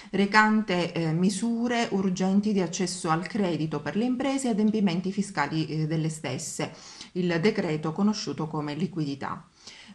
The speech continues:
Purtroppo è doveroso precisare che ad oggi, eh,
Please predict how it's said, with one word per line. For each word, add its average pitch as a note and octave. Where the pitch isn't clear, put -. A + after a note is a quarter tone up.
Purtroppo E3+
è G3+
doveroso F#3
precisare D#3+
che F#3
ad F3
oggi, D3+
eh, F3